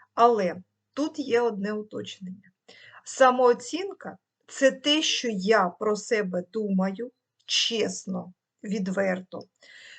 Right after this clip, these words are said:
коли ніхто інший не чує. І про що, можливо, я ніколи нікому не зізнаюся,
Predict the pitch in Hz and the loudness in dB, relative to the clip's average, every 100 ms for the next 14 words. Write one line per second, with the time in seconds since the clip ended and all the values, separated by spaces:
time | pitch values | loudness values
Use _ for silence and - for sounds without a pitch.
0 | _ - 262 262 302 302 - 240 254 269 | _ 6 6 8 4 4 0 -4 0 0
1 | - - 320 320 - 262 269 - 277 247 | -2 -2 2 2 2 -2 0 0 -2 -2
2 | 240 233 - 185 180 196 190 _ _ _ | -4 -4 -6 -6 -6 -10 -14 _ _ _
3 | - - _ _ 285 247 269 285 - - | -20 -20 _ _ -2 0 2 2 0 -2
4 | 330 320 285 269 302 285 247 220 269 262 | -2 -2 -2 0 0 2 0 4 2 2
5 | 254 - 294 311 311 285 277 247 240 - | -4 -4 -2 0 0 2 2 2 -6 -2
6 | 277 277 269 254 247 240 226 202 175 175 | 0 0 -2 -4 -6 -8 -4 -2 -2 -4
7 | 180 - 156 | -10 -12 -10